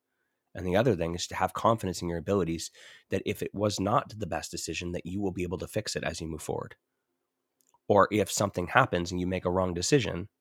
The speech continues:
or you, you choose a wrong partner or something like that, you have the ability and the confidence in yourself in order to adapt on the fly.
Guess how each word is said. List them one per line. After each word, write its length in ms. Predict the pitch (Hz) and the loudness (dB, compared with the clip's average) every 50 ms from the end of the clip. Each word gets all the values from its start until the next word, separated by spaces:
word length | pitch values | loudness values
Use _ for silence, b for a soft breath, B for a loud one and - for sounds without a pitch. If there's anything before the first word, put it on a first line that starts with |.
| _ _ _ _ _ _ _ _ _ _ _ _ | _ _ _ _ _ _ _ _ _ _ _ _
or 160 | - 98 98 | 0 2 2
you, 280 | 92 90 90 90 90 - | 2 2 2 0 0 0
you 80 | - 92 | -2 -2
choose 240 | - - 107 101 95 | 0 2 2 2 4
a 60 | 98 | 4
wrong 180 | 95 92 92 - | 2 2 4 4
partner 300 | - 123 135 - - 90 | 4 4 4 4 0 -2
or 80 | 85 | -2
something 240 | - 90 - - 87 | -2 -2 -2 -2 -4
like 140 | 85 85 - | -4 -2 0
that, 220 | 90 85 - - | 0 0 0 0
you 200 | 92 101 117 123 | 2 2 2 4
have 180 | 110 110 107 95 | 4 2 0 0
the 120 | 101 95 | 0 -4
ability 360 | 90 90 95 98 92 90 90 | -4 -2 -2 -2 -2 -4 -4
and 100 | 90 87 | -4 -4
the 60 | 87 - | -4 -4
confidence 480 | - - 92 90 - 95 90 85 - | 0 2 2 2 2 -2 -6 -6 -4
in 60 | 87 | -4
yourself 400 | 85 80 - - 87 82 80 - | -4 -4 0 2 2 2 2 0
in 100 | - 82 | -2 -4
order 240 | 87 82 80 82 82 | -2 -2 -2 -2 -4
to 320 | 80 - - 85 80 78 - B B B B B B | -4 -4 -2 -2 -2 -2 -6 B B B B B B
adapt 520 | - 87 80 76 98 92 90 78 - - - | -2 -2 -2 0 2 2 2 2 0 -4 -6
on 200 | - 85 92 87 | -6 -4 -4 -4
the 60 | 85 | -4
fly. 360 | - - 85 78 73 71 - | -4 -2 0 0 0 0 -4